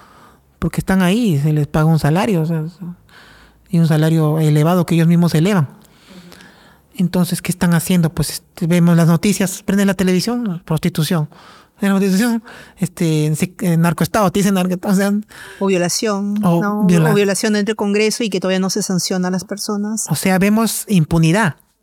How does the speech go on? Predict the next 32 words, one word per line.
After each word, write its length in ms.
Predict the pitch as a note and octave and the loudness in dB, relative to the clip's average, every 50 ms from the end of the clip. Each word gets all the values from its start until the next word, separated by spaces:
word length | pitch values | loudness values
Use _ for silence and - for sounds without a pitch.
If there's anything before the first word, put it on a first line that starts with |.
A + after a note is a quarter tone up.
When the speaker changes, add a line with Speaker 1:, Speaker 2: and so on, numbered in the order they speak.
| _ _ _ _ - - | _ _ _ _ -8 -4
Speaker 2:
Y 100 | G3+ F#3 | -2 -2
el 80 | F3+ | -2
desencanto 640 | F3 E3+ - F#3+ F#3 F3+ F#3+ F#3+ F#3 F3+ F3 - F#3+ F3+ | -2 -2 -2 -2 -2 -2 -2 -2 -2 -2 -2 -4 -4 -4
sigue 240 | - - E3+ F3 | -4 -4 -4 -4
creciendo, 520 | F3 F#3 F3+ E3 - - F3+ - - - - | -4 -4 -6 -6 -6 -6 -6 -6 -6 -6 -4
pues. 80 | F3 | -4
Speaker 1:
Entonces, 400 | E3 - - C#4 C#4+ F#3 F3 - | -2 -2 -4 -4 -4 -4 -4 -4
este, 680 | F#3 - - _ - - E3 D#3+ D#3+ D#3+ E3 E3+ F3+ - - - _ _ _ _ _ _ _ _ _ _ _ _ _ _ - | -4 -6 -8 _ -8 -6 -4 -4 -4 -6 -6 -8 -10 -12 -18 -20 _ _ _ _ _ _ _ _ _ _ _ _ _ _ -6
entonces 500 | - E3 - - F3 F3 - F#3+ E3 D#3 | -4 -4 -2 -2 -4 -2 -2 -2 -2 -2
están 320 | E3+ D#3+ - - G3 G3 | -2 -2 -2 -2 -2 0
generando, 600 | F3+ - G3+ F3+ E3+ E3 F#3 G3+ G3 F#3+ F#3+ F3 F#3+ | 0 0 2 2 2 2 2 2 0 0 0 -2 -2
pues, 180 | F3 D#3+ - | -2 -4 -4
están 380 | - - - G3 G3 G3 F#3+ F#3 - E3+ D#3+ | -4 -4 -2 0 0 0 0 -2 -2 -2 0
sembrando, 320 | - E3+ F#3+ G3+ G#3 G#3+ | 2 2 2 2 2 2
ellos 180 | G#3+ G#3+ A3 G#3+ | 2 2 2 2
mismos 120 | A3+ A3 | 2 0
están 120 | G#3+ - G3+ | 0 -2 -4
que 80 | - | -2
sembrando 240 | F#3 G#3 G3 G#3 G#3 | -2 0 0 2 2
la 80 | G3+ F3 | 0 0
semilla. 420 | - E3+ F3+ G3+ G#3 G#3+ A#3+ D#4+ - - - - - - - - - - - - - - - - _ _ _ - | 2 2 2 2 2 0 0 -2 -6 -12 -20 -20 -20 -20 -20 -20 -20 -20 -20 -20 -20 -20 -20 -20 _ _ _ -4
Y 460 | - F#3 F3 F3 E3+ E3+ E3+ E3 F3 | -2 0 2 2 2 2 0 0 0
yo 100 | F#3 A3+ | 0 0
le 80 | B3+ C4+ | 0 0
comentaba 400 | C4+ B3 G3+ F#3+ F3+ A#3+ B3 B3 | 0 0 0 0 0 0 0 0
a 40 | B3 | 0
un 100 | A#3+ A#3 | 0 0
amigo, 280 | A3 B3+ D4 B3 G3+ | 0 0 0 0 0
pues, 160 | F3+ G3+ F#3 - | 0 -2 -2 -2
o 20 | |
sea, 300 | A3 A3 G#3+ A3 G#3+ G3+ G#3 | -2 -2 -2 -2 -4 -4 -4
cuando 580 | - F#3 F3 F3 F3 E3 E3 E3 E3 E3 E3+ | -2 0 0 0 0 0 0 0 -2 -2 -4